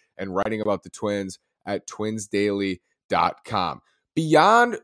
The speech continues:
Verlander, DeGrom, Rodon, which yesterday I put Rodon in the same stratosphere as Verlander and DeGrom, which I felt like maybe it was a hot take to say he's just, you know, just as good or has been just as good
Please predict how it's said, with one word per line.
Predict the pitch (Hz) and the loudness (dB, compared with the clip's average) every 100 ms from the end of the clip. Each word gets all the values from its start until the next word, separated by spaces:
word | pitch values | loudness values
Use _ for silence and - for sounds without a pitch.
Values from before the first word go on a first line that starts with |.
| 113 | -8
Verlander, | 113 175 196 196 190 190 185 117 | 4 6 6 6 4 4 2 2
DeGrom, | 147 123 135 147 151 151 117 | -2 4 6 6 4 0 4
Rodon, | 135 135 131 131 104 101 | 6 8 8 6 4 0
which | 107 | 2
yesterday | 165 220 - 190 110 73 - | 4 4 2 0 0 -2 0
I | 131 | 0
put | - 175 196 | 2 2 4
Rodon | 185 165 131 131 147 | 4 2 4 4 4
in | 147 | 2
the | 117 | -2
same | - - 139 147 165 180 - _ - | -2 0 0 2 -2 -4 -10 _ -16
stratosphere | - 139 147 151 - 123 113 104 - | 0 6 6 6 2 0 0 0 0
as | 110 92 | -4 0
Verlander | 113 139 139 143 147 143 | 2 4 4 2 0 0
and | 127 127 | -2 -4
DeGrom, | 151 127 110 101 110 190 - _ _ _ | -4 2 2 4 0 -4 -14 _ _ _
which | - 107 113 - | -4 -4 -4 -4
I | 101 | -4
felt | 117 139 | 0 2
like | 139 143 - | 2 0 -2
maybe | 104 143 226 | -6 -4 -4
it | 294 | -6
was | 139 | -4
a | 190 | 2
hot | 165 202 | 2 2
take | - 196 139 - _ _ | -2 -2 -4 -10 _ _
to | 135 | -2
say | - 143 | 2 4
he's | 127 127 | 4 2
just, | 131 135 - | 2 0 0
you | 123 | -4
know, | 120 | -2
just | 143 139 - | -2 -2 -4
as | 123 | -2
good | 117 147 107 | 2 4 4
or | 87 | 0
has | 98 104 | -4 -4
been | 113 104 | -6 -4
just | 110 - | -4 -4
as | 98 | -6
good | 90 131 98 | 2 4 2